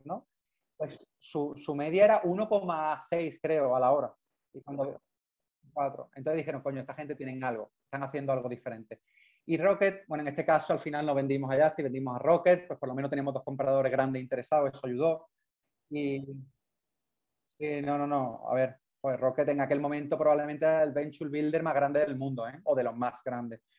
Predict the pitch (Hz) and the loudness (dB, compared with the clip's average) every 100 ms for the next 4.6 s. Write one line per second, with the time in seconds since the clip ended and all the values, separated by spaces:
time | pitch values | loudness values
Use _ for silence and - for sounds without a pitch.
0 | _ - 135 135 139 131 143 131 131 135 | _ -8 -8 -2 -2 -2 -2 0 0 -2
1 | 135 135 139 139 139 135 123 120 110 107 | -2 2 4 4 2 -4 -4 -2 -2 -4
2 | 127 151 _ _ _ _ _ _ - 147 | -10 -18 _ _ _ _ _ _ -10 -4
3 | 135 143 143 160 147 143 147 139 123 143 | 4 4 6 2 4 2 2 0 0 0
4 | 156 160 160 180 175 185 | 2 6 8 8 6 0